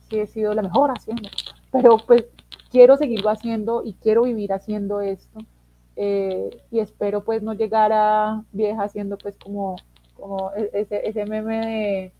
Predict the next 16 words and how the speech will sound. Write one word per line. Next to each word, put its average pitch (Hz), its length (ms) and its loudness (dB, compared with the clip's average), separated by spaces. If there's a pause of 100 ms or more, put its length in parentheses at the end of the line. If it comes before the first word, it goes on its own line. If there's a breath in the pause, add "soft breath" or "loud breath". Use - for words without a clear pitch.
(300)
el 190 200 -6
señor 185 260 -6
Burns 196 340 0
ahí 190 240 2
como 202 260 -4
con 190 180 -6
una 190 380 -4
gorrita 226 640 2
y, 214 280 -4
y 202 100 -8
una 185 140 -6
patineta. 196 460 -6
Tampoco 185 320 -10
quiero 208 180 -2
llegar 202 240 0
así, 190 220 -4